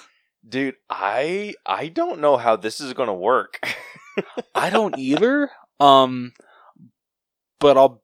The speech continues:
Speaker 1: bet you bet your ass I'll be watching this the first weekend it comes out. <laughs>
Speaker 2: Oh, absolutely. I mean, are you, <laughs> has there been any other show that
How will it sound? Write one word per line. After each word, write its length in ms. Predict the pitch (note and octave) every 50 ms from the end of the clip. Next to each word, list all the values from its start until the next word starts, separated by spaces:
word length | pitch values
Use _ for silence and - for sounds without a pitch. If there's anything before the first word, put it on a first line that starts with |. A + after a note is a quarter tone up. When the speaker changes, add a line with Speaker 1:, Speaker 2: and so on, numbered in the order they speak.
| _ -
Speaker 1:
bet 200 | C#3+ C3 - -
you 200 | - C3+ C3 B2
bet 280 | A2+ _ C3+ C3 A#2+ A2+
your 160 | A#2 A2+ G#2+
ass 340 | A#2 B2+ B2+ A#2 - - A#2+
I'll 80 | A#2
be 120 | A2 A#2 A2
watching 420 | G#2 A2 G#2+ G#2 - - A2+ G#2+
this 180 | G#2 G2 - -
the 200 | A2 G#2 G2 F#2+ _ _ _ _ -
first 300 | A#2+ A2+ G#2+ - - G#2+
weekend 340 | A2+ A2 - - G#2+ F#2+ F2+
it 120 | F2 -
comes 300 | - G#2+ G2+ F#2+ F2+ F#2
out. 440 | A2 C3+ F#3+ F3+ - G#3 C3+ C#3+ - - -
<laughs> 40 | - - - _ _ _ _ _ _ _
Speaker 2:
Oh, 220 | A2 G2+ F#2 D#2+ - - -
absolutely. 1400 | F2+ G2 G#2+ A2+ - - - - F2 E2+ E2 E2 E2+ E2+ F2 F2+ F#2+ G2+ G#2 - B1+ E2 E2 D2 - E2+ - _ _ _ _ _ - C3+ -
I 40 | B2+
mean, 160 | C3 F#3+ F3 - -
are 140 | A#2 - D3+
you, 100 | D#3 - - _ _ _ _ _ _ _
<laughs> 440 | _ _ _ _ _ _ _ _ _
has 240 | - - - F3+ -
there 220 | F3+ G#3 G#3+ A3+
been 400 | F#3 C#3 B2+ A#2+ A#2+ B2+ C#3 D3+ - -
any 280 | C3 B2 B2+ C3 C3+ - -
other 480 | A#2 A2+ G#2 A#2 A#2 A#2 A2+ A2+ - - _ _ _ _ -
show 720 | - - - - - G#2 F#2 F#2 G2+ G#2+ A#2+ C3 C#3 - -
that 480 | A2+ G#2+ A#2 A2 G#2 G2+ G2 F2 -